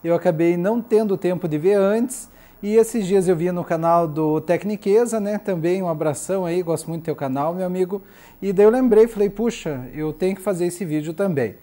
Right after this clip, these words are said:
Então eu aproveitei lá e assisti o vídeo do Tecniqueza, que ficou muito bom. Peguei o arquivo que o Leandro me mandou,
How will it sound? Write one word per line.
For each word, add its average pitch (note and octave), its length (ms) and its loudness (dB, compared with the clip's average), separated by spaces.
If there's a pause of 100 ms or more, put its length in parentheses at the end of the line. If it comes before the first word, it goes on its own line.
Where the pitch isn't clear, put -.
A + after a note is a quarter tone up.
(320)
Então C4 300 2
eu B3 40 4
aproveitei F#3+ 600 2
lá F3 200 6
e E3 80 2
assisti E3+ 280 -2
o D#3 40 0
vídeo C#3+ 280 -4
do C3 160 -4
Tecniqueza, F#3+ 720 -2
que - 80 -14
ficou - 180 -4
muito D#3+ 240 -4
bom. A3 400 4 (300)
Peguei F#3 300 6
o F3 100 6
arquivo E3+ 540 0
que - 180 -8
o D3 260 2
Leandro E3 540 0
me D3 140 0
mandou, G3 540 2